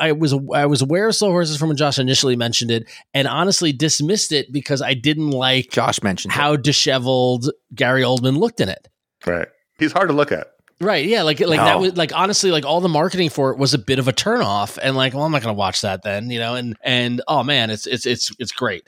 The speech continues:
Speaker 1: It's so good.
Speaker 2: I mean, I, I watched it, and I think I said to Connor at some point, I was like, "This is better than everything he's ever done put together." And, and like, not really, but I just was like,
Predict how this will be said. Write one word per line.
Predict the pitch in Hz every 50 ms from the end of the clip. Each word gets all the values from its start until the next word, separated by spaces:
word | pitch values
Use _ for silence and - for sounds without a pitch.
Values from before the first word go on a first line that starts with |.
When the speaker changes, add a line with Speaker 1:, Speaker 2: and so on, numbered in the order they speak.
| _
Speaker 1:
It's | _ - -
so | - 131 110
good. | 101 107 90 78 - _ _ _ _ -
Speaker 2:
I | 156 160
mean, | 156 160 151 147
I, | 82 98
I | 123 143 143 92 113 135 147
watched | 156 156 156 151 147 156 - - 147
it, | -
and | 139 127
I | 131 131 127
think | - - 139 135
I | 127
said | - - 131 123
to | 127
Connor | - - 123 135
at | 135 117
some | - 127 117
point, | - - 120 113 110
I | 104
was | 104 104
like, | 104 98 95 92 92
"This | 104 - -
is | 123
better | 104 113 110 101 101
than | 98 98
everything | 87 90 87 98 92 - 87
he's | 95 92 92
ever | 90 85 85 85
done | 82 92 82 78
put | - 92 -
together." | - - 78 82 80 80 82 - -
And, | - 180 214
and | - - 262 262
like, | 240 226 - - -
not | 226 254 254 214 -
really, | 135 127 120 123 135 143 151 175 196 202 208 208 220 214 - _ -
but | 156 156 160 - _
I | - 143 151
just | 143 120 143 160 151 -
was | 151 135
like, | 147 143 -